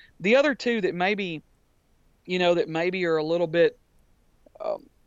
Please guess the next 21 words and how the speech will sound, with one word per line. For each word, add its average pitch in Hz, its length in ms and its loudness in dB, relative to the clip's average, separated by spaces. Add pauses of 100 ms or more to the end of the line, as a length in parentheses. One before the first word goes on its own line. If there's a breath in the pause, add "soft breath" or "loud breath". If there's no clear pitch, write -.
(640)
everybody 214 400 2
wants 185 220 -2
to 175 100 -12
say 180 240 0
the, 160 340 -2
you - 200 -18
know, 160 180 -4
you 160 160 -2
know, 156 140 2
the, 151 200 2
the 156 140 2
national 165 400 0
championship 147 560 -6
game. 151 180 -2
Obviously, 165 520 2
that 160 160 4
was 147 160 -2
a, 139 180 -4 (540)
a, 165 100 2 (220)
a, 160 140 2 (280)
a 165 140 0